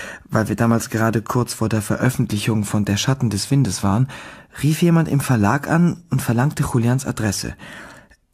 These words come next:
Er sagte, er sei ein alter Freund von ihm und wolle ihn in Paris mit seinem Besuch überraschen. Man hat ihn mit mir verbunden und ich sagte ihm, ich sei nicht ermächtigt, ihm diese Auskunft zu geben. Hat er gesagt, wer er war?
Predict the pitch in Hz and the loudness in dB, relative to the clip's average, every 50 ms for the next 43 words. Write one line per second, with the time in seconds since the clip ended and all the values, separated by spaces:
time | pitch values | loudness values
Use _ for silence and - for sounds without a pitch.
0 | _ _ _ - 120 110 127 135 135 135 - - 110 113 117 110 123 120 - - | _ _ _ -2 0 2 2 2 2 0 0 0 0 2 2 2 2 2 2 0
1 | 117 107 120 107 104 - - 113 123 147 143 - 147 143 - - 135 143 143 127 | 0 0 -2 -4 -4 0 2 2 2 2 2 0 0 0 2 2 2 2 4 2
2 | 123 110 - 110 120 120 120 123 117 - 113 117 113 110 107 - - 113 107 127 | 2 0 0 0 0 0 0 0 0 0 0 0 0 0 -2 -2 -4 -2 -2 0
3 | 131 135 135 - - 113 104 - 113 107 104 104 104 113 110 117 135 135 131 - | -2 -2 -2 -2 -4 -4 -2 0 0 0 0 0 0 -2 0 2 2 0 0 -2
4 | 110 107 110 101 110 127 127 - - 85 - - - - - - - - - - | -2 0 0 2 2 2 2 0 0 -2 -4 -8 -14 -20 -20 -20 -20 -20 -20 -20
5 | - _ _ _ - - - _ _ _ - _ _ - 117 117 131 139 135 156 | -20 _ _ _ -20 -20 -20 _ _ _ -20 _ _ 0 2 4 4 4 4 4
6 | 151 143 135 - - 135 135 - - 127 - - 135 147 143 160 180 165 - - | 4 4 4 4 4 2 2 2 0 0 2 2 2 2 4 4 2 2 2 -4
7 | - - - - - - _ - 143 139 - - 147 123 117 131 127 135 139 - | -12 -20 -20 -20 -20 -18 _ 0 0 0 2 2 0 2 4 2 2 2 2 0
8 | 147 - - 135 135 139 135 135 - - - 123 117 127 127 123 131 143 143 139 | 2 4 4 4 6 4 4 2 -2 -4 -4 -2 0 2 4 6 6 4 4 2
9 | - 123 123 127 135 139 139 - - 131 120 - - 117 117 110 117 107 117 - | 2 2 4 4 4 4 2 0 -2 -2 -2 0 0 0 2 0 0 0 0 0
10 | - 127 139 135 - 143 120 - - - - - - 87 - - 95 - - - | 2 0 0 0 -2 -4 -4 -4 -6 -8 -8 -6 -8 -10 -8 -10 -14 -16 -18 -20
11 | - _ _ _ _ _ _ _ _ _ _ _ _ _ _ _ _ _ _ _ | -20 _ _ _ _ _ _ _ _ _ _ _ _ _ _ _ _ _ _ _
12 | _ _ _ - - - - - 123 117 123 101 107 101 - - - 156 135 113 | _ _ _ -18 -8 -2 2 2 4 4 4 4 2 0 0 2 2 2 2 2
13 | 101 101 90 92 127 180 233 | 2 2 0 2 2 0 0